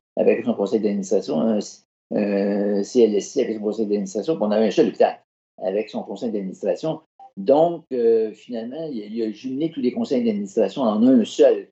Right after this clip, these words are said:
conseil d'administration. Donc, une espèce de, de, d'organisation, là, où ça se parlait. Je pense que ça, ça a été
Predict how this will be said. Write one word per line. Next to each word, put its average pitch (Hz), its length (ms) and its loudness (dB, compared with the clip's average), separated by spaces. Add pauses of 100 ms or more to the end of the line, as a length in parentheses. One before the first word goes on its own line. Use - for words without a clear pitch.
conseil 87 240 -20
d'administration. 87 680 -20
Donc, 110 220 -12
une 113 60 -10
espèce 151 440 -6 (580)
de, 107 160 2
de, 104 140 0
d'organisation, 113 1300 2
là, 110 180 2
où 110 320 -2
ça 113 300 -6
se 110 160 0
parlait. 95 960 -4
Je 107 80 2
pense 131 240 -4
que 110 100 -8
ça, 151 140 -8
ça - 100 -2
a 92 40 2
été 95 440 -2